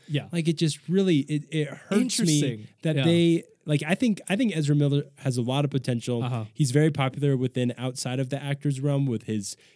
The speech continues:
Speaker 2: you know, kind of Lady Gaga-esque costumes and,
Speaker 1: Yeah. Mm-hmm.
Speaker 2: um, uh,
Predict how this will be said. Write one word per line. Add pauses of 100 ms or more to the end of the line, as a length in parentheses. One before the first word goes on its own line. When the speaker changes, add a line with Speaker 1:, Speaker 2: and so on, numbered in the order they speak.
Speaker 2:
you
know,
kind
of
Lady
Gaga-esque
costumes
and,
Speaker 1:
Yeah. (220)
Mm-hmm.
Speaker 2:
um, (920)
uh,